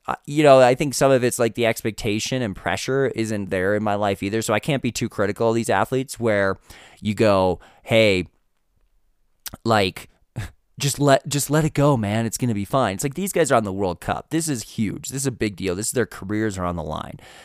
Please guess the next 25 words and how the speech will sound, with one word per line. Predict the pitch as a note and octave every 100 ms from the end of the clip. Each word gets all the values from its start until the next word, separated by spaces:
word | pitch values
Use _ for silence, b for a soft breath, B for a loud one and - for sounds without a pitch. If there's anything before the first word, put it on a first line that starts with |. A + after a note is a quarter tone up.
| B
That's | - A#2+
a |
totally | A#2 A#2+ A#2
different | G#2 G2+ F2+
dynamic. | F2+ F2+ D#2+ - - B B B -
At | C3+
the |
same | D3+ F#3 G3+
time, | - B2+ A2 - b _ _ _ _ -
what | G#2+ C#3
did | A3 G#3+
Pellegrino | D3+ F3+ D3+ A2+ B2+ D3+ C#3
say? | - A#2 G#2+ G2+
I | G2
think | - D#3 D#3
on | C#3+ B2+ G#2+ B B B -
the | G#2+ A2
podcast | - G#2 A2+ A#2+ C#3 G#2+ -
he | A2+
had | A2 G#2
with | G2+
that | G#2 -
one | A2 A#2
Norwegian | A2+ G2+ F#2+ A#2+ D3+ B2+ F#2+ F2+
guy, | D#2+ D#2 D#2 E2